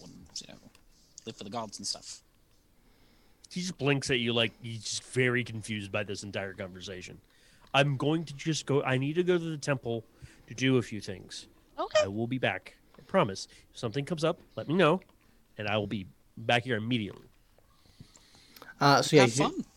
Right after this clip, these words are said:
Speaker 4: so you guys are getting ready to head out to, uh, to the High Forest. Uh, Lowen, what are you gonna get up to?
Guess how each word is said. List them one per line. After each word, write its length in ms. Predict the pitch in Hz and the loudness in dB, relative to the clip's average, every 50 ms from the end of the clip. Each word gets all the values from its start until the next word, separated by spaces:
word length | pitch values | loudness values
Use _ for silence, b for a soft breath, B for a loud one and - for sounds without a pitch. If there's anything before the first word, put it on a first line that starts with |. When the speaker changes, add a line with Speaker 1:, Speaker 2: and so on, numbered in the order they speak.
| - - | -18 -10
Speaker 4:
so 120 | - - | 0 4
you 80 | 143 147 | 8 12
guys 220 | 170 156 151 139 143 | 12 12 12 12 12
are 200 | 139 131 127 135 | 12 10 10 8
getting 360 | 139 123 156 147 151 147 143 | 8 8 10 12 12 12 12
ready 260 | 139 135 139 135 127 | 12 12 12 12 10
to 160 | - - 156 | 6 4 4
head 180 | 135 - 143 131 | 4 8 8 10
out 220 | 131 123 113 - - - | 10 10 10 8 2 -4
to, 320 | - - 127 123 120 117 | 2 4 4 6 6 6
uh, 200 | 110 107 104 104 143 - | 8 8 6 6 2 -2
to 100 | - - 135 | -2 2 4
the 80 | 135 | 6
High 180 | 117 131 120 120 | 8 8 8 6
Forest. 520 | - - 123 120 110 113 123 - - - B B B B B B B B - | 6 6 8 10 10 10 8 8 2 -10 B B B B B B B B 2
Uh, 220 | 127 120 120 117 | 6 6 8 8
Lowen, 260 | 120 143 196 202 160 | 10 12 12 12 12
what 100 | 131 123 | 10 8
are 40 | 123 | 6
you 40 | 127 | 6
gonna 120 | 143 139 | 6 8
get 100 | 131 139 | 10 10
up 140 | 156 175 - | 10 8 8
to? 160 | - 120 98 | 4 0 0